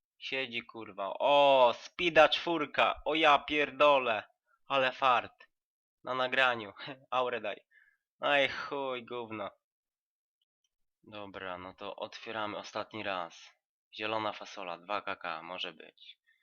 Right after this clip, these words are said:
Pelerynka. Kord Draconis. Hm, może być. Kord Draconis. Też może być. Dobra, jakie tu Q poleciało, kurwa,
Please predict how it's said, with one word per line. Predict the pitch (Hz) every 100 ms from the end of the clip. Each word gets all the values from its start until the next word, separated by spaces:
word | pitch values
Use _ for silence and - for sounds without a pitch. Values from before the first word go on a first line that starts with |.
| _ _ _ _ -
Pelerynka. | 113 107 107 104 92 - - _ _ _ _ _ _ -
Kord | 120 113
Draconis. | 110 113 120 104 87 - - - _
Hm, | - 117 101 87 -
może | 98 101 95
być. | - - -
Kord | - 120 107
Draconis. | 107 110 - 110 92 80 _ _ _ _ _ _
Też | 107 92 95
może | 90 85
być. | 85 - - - - - - - - _
Dobra, | - 95 - -
jakie | - 90 -
tu | - _
Q | _ 95
poleciało, | - 87 90 90 92 92 - _
kurwa, | _ 95 95 90 90 90